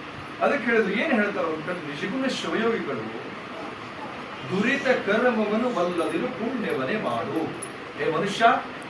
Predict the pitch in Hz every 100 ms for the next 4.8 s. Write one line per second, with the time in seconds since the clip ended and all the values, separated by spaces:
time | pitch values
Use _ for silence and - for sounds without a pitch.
0 | - - 226 - 247 277 262 - 190 185
1 | - 254 - - 285 294 214 208 226 160
2 | 151 135 123 139 147 156 170 - 160 226
3 | - - - - 247 262 208 - - -
4 | 127 135 - 113 110 110 101 -